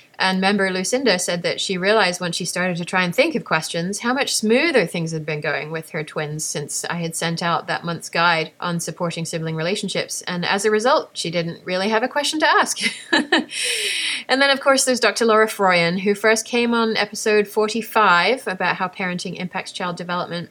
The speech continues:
And then after the show, we got to talking about the importance of reading books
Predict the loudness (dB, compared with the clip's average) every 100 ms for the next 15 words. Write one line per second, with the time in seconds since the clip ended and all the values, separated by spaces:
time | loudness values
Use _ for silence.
0 | -12 -6 -4 -2 -2 -2 -4 2 2 2
1 | -2 -2 0 0 0 -4 -6 -6 -10 -8
2 | -8 -6 -6 -6 -8 -8 -8 -10 -10 -8
3 | -8 -8 -2 0 0 -2 -10